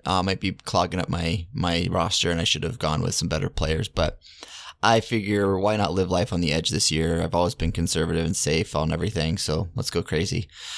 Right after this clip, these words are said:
Um, so yeah, Ezekiel Elliott may have a deal done. Melvin Gordon, I don't really see that happening. I think he, he's gonna hold out till week ten, or he's gonna get traded. And even then, I don't think he's gonna come back. Oh, that was one thing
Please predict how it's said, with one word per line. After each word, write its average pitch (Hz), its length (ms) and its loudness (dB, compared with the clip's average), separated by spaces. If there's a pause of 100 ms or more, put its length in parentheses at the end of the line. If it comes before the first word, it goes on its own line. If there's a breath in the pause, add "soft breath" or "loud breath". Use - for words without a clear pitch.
(260 loud breath)
Um, 110 460 4 (160)
so - 120 2
yeah, 131 120 6
Ezekiel 120 560 2
Elliott 123 280 4
may 110 180 2
have 117 160 2
a 107 60 -2
deal 113 200 2
done. 110 420 2 (760)
Melvin 98 260 2
Gordon, 107 540 2 (440)
I 85 100 -2
don't 90 180 0
really 92 180 2
see - 200 0
that 85 180 2
happening. 90 420 0
I 85 40 2
think 87 200 -2
he, 85 200 -4
he's 87 240 -2
gonna 85 180 0
hold 85 240 0
out 82 220 2
till 82 140 0
week 85 200 -4
ten, 90 380 2 (320 loud breath)
or 82 180 2
he's 95 120 0
gonna 82 140 0
get 78 160 -2
traded. 131 440 2 (480 loud breath)
And 95 260 2
even 92 380 2
then, 95 400 2
I - 60 0
don't 82 140 0
think - 140 -6
he's - 160 -2
gonna 76 140 -2
come 82 160 -2
back. 85 340 0 (240 loud breath)
Oh, 120 260 6
that 107 140 2
was 101 160 0
one 101 120 2
thing 87 260 0